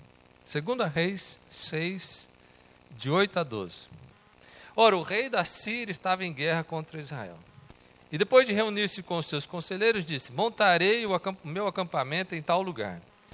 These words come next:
Mas o homem de Deus mandava uma mensagem ao rei de Israel: "Evite passar por tal lugar, pois os aram-,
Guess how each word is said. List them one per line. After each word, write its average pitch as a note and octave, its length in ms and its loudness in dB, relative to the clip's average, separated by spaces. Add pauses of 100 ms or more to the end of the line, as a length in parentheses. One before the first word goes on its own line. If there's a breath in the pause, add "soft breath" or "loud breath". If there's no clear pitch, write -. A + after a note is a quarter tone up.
(600 soft breath)
Mas F3+ 200 4
o G3 60 4
homem A#3+ 300 4
de E3 120 -2
Deus F3+ 320 2
mandava F3+ 560 6
uma G3 120 -4
mensagem F#3+ 880 2
ao D#3 200 4
rei D3+ 220 2
de E3 100 -10
Israel: C#3 360 2
"Evite D3 400 0
passar - 460 4
por A3+ 140 -6
tal D#3 220 2
lugar, F#3 420 0 (520 loud breath)
pois D3 180 0
os C3+ 140 -2
aram-, D3+ 340 6